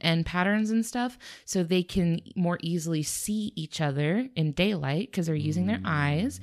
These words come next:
Speaker 1: But moths tend to be colored more subtly with, like, grays and browns. So they're actually going for camouflage.
Speaker 2: Right.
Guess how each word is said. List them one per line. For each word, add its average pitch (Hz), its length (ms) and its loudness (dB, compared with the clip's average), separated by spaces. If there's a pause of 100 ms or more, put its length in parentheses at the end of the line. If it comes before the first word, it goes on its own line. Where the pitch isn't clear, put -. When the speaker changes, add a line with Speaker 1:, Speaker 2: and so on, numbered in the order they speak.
(380)
Speaker 1:
But 151 360 6
moths 185 720 0
tend 160 260 0
to 165 60 -4
be 151 140 -2
colored 151 520 -2
more 147 200 -4
subtly 185 800 -2
with, 202 260 -2
like, 147 180 -2
grays 156 400 -2
and 147 120 0
browns. 143 600 -2 (320)
So 151 260 2
they're 160 160 2
actually 151 840 0 (600)
going 170 280 4
for 160 160 -6
camouflage. - 1040 -4
Speaker 2:
Right. 85 560 -2